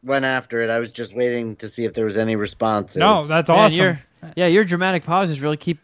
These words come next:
Speaker 3: keep you at the ed-, edge of your seat.
Speaker 1: Well, he said, "If misspelled Jeff makes a negative Ohio State comment, eat a dick, Dookie Boy the cocksucker."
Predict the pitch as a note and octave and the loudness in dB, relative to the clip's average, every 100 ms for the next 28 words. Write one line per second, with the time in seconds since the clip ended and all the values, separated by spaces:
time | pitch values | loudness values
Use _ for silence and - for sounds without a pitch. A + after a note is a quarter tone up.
0 | _ - - D#3+ D#3 C#3 C#3+ D3 D3+ C#3+ | _ -16 -12 -6 -6 -2 -2 -2 -6 -6
1 | C3 - F#3+ F3 - _ F3 F3+ F3 - | -8 -6 -6 -6 -14 _ 4 4 2 4
2 | F#3 E3+ D3+ E3 E3 F3 F3+ - F3 E3+ | 4 4 2 0 0 -2 -2 -2 -2 -2
3 | B2 - D3 C#3+ B2 A#2 - _ _ _ | -8 -6 0 2 2 -2 -10 _ _ _
4 | _ _ _ A#2+ C3+ C3 C#3 C3+ C#3 C#3+ | _ _ _ -6 -6 -4 -4 -2 0 0
5 | C#3 C#3+ C3 C3+ C3 B2+ A#2+ _ _ - | 2 0 0 0 0 0 -4 _ _ -20
6 | - C3 C3 - A#2 A2 G#2+ G#2 - C3 | -8 -6 -6 -6 -4 -4 -4 -6 -8 -4
7 | B2+ A#2 G#2 B2 - - A2 - A2 G2 | -4 -2 0 0 -2 -8 -8 -6 -6 -2
8 | G#2 F#2+ F#2+ G2+ F#2 - F#2 D#2 - - | -2 -4 -6 -6 -6 -10 -12 -12 -16 -20